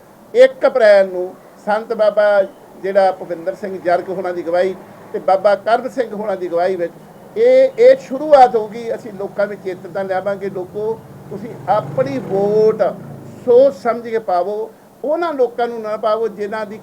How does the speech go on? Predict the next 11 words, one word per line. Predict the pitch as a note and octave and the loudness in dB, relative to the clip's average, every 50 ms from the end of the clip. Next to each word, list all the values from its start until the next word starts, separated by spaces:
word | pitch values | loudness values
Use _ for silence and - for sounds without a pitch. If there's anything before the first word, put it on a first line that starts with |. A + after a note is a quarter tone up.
| - - | -8 -8
ਕਮਾਂਡ | G3+ F#3+ F#3 F#3 G3 G3+ G#3+ A3+ A3+ A3+ | -6 -2 0 0 2 2 2 0 -2 -4
ਦਿੱਲੀ | F3 G3+ G3+ F#3 G3+ G3 | -6 -8 -8 -8 -8 -10
ਤੋਂ | G3 F3+ | -10 -8
ਚੱਲਦੀ | F#3 E3 D3 C#3 A#2+ C#3+ C#3+ | -4 -4 -6 -6 -6 -12 -18
ਹੈ। | - - - _ - - - - | -20 -20 -20 _ -20 -20 -10 -2
ਜਿਹੜੇ | G3+ A3+ B3+ C4+ B3+ | -2 0 2 2 0
ਲੋਕ | G#3 G3 G3+ G3+ G3+ G#3 G#3+ A3 A3+ A3 A3 G3+ - - | 0 -2 -2 0 2 4 6 6 4 4 0 -4 -6 -4
ਪੰਜਾਬ | G3+ G3+ F#3+ F3 F#3 F3+ F3 F3 F3+ F3+ F#3 F#3+ F3+ | -4 -4 -2 0 0 2 2 2 2 2 2 0 0
ਦੇ | G3 G3 F#3+ | -4 -8 -8
ਹਿੱਤਾਂ | F3 F3 E3+ - - F#3 F3+ F#3 | -8 -12 -14 -10 -6 -4 -2 -2
ਲਈ | F#3 F3+ F3+ F#3 F3+ | -2 -4 -6 -8 -10